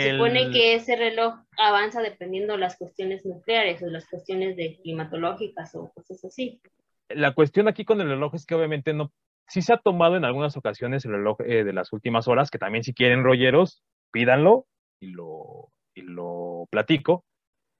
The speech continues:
Speaker 1: Eh, lo de las últimas horas del, del fin del mundo, eh, ha estado más cerca del fin del mundo, no por cambios climáticos,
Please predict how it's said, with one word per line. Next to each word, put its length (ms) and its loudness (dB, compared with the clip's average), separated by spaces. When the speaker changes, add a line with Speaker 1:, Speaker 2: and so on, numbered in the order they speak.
Speaker 1:
Eh, 500 4
lo 220 2
de 40 6
las 140 2
últimas 320 0
horas 200 4
del, 300 -4
del 260 -2
fin 160 -4
del 140 2
mundo, 460 4
eh, 240 0
ha 80 2
estado 260 -2
más 160 -4
cerca 320 -4
del 220 -6
fin 160 -6
del 100 -4
mundo, 360 0
no 260 2
por 140 0
cambios 280 0
climáticos, 720 -6